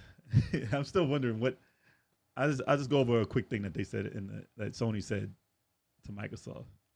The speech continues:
in their little, in their little courtroom shenanigans going on. So they said,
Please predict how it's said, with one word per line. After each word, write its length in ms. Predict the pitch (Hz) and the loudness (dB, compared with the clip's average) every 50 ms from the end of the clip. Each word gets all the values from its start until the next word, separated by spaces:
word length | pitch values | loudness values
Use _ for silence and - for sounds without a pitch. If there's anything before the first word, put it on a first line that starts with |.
| _ _ - | _ _ -12
in 100 | 107 98 | -10 -8
their 120 | 101 101 | -8 -8
little, 240 | 101 101 101 104 113 - _ - | -8 -8 -10 -12 -14 -16 _ -20
in 60 | 101 | -20
their 100 | 95 104 | -20 -16
little 140 | 104 101 101 | -14 -14 -14
courtroom 400 | - - 113 110 - - 104 90 98 107 _ _ _ _ _ _ _ _ _ _ | -10 -4 -4 -4 -4 -6 -10 -14 -14 -18 _ _ _ _ _ _ _ _ _ _
shenanigans 540 | - 104 98 101 95 90 87 80 98 92 82 | -6 -2 0 2 2 2 0 -2 -6 -6 -4
going 260 | 85 101 87 87 87 | -2 0 0 0 -2
on. 180 | 107 - - - _ _ _ - - - - - _ _ _ - | -6 -10 -16 -20 _ _ _ -20 -20 -20 -20 -20 _ _ _ 0
So 60 | 120 | 2
they 80 | 117 139 | 2 4
said, 340 | 135 - 135 120 110 104 | 4 6 6 6 6 4